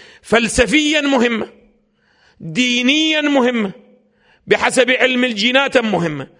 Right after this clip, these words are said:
هسه تقول لي فلسفيًا وين مهم؟ على مباني الحكمة المتعالية، على مباني المدر-، ملا صدرة، لأن ملا صدرة يعتقد بأنه الأرواح هي نتيجة الأجسام، جسمانية الحدوث، روحانية البقاء.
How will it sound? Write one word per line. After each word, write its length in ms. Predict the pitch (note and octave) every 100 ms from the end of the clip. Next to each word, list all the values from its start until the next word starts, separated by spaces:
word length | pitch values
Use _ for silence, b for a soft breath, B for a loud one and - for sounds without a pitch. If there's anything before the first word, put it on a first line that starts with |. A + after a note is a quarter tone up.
| b b b -
هسه 200 | - A3
تقول 160 | G#3+
لي 120 | A#3+ G#3
فلسفيًا 560 | A3+ F3 A3 B3+ C4+
وين 200 | B3+ B3
مهم؟ 260 | A#3 G#3+ G#3+
على 260 | F#3 C#4+
مباني 360 | D#4 D4+ C#4+ C4
الحكمة 300 | G#3+ A3 A#3
المتعالية، 480 | G#3+ G3+ G3 F#3 F#3+
على 180 | A3+ C4
مباني 300 | B3+ B3 A#3
المدر-، 320 | G#3+ G#3 G3
ملا 200 | G#3 G3
صدرة، 380 | G3 D#3 C3 B B B
لأن 300 | F#3+ G#3 G#3
ملا 220 | G#3+ G#3
صدرة 360 | G3 B3 B3+ A#3+
يعتقد 560 | A#3+ A3+ A#3 A#3 A3+
بأنه 500 | G#3 G#3+ G#3+ G#3+ G3
الأرواح 840 | G3+ F3 G3+ G3 A3+ C4+ C4 - B B F3+
هي 200 | G#3+ G#3+
نتيجة 460 | G#3 A#3 B3+ B3 B3
الأجسام، 920 | B3 B3 - F#3+ F3 - B3+ A#3+ F#3+
جسمانية 720 | F#3 F#3 G#3+ G#3 G#3+ B3+ A#3+ A#3+
الحدوث، 580 | A3 A3 A#3+ C#4+ B3 B B
روحانية 720 | G#3 G#3+ F3+ A3 A3+ C4+ C4+ C4+
البقاء. 600 | C4+ A3+ G#3+ A3 G3